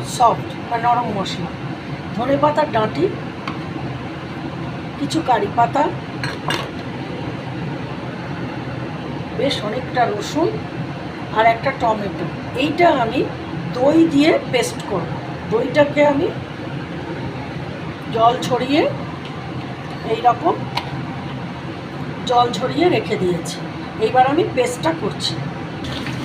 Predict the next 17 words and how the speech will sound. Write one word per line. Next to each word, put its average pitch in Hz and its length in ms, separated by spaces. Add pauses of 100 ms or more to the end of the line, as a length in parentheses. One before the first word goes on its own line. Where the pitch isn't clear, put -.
(100)
পেঁয়াজ 339 320 (240)
ভাজতে 262 340
দিয়ে 269 220
দিয়েছি। 214 420 (800)
পেঁয়াজটা 320 440
যে 330 60 (160)
খুব 349 240 (220)
যে 381 120 (160)
কালচে 311 400
লাল 320 140 (100)
হবে 311 240
তা 294 140
না, 349 140 (400)
আবার 294 180 (100)
নরমও 277 360 (100)
থাকবে 214 380
না, 160 60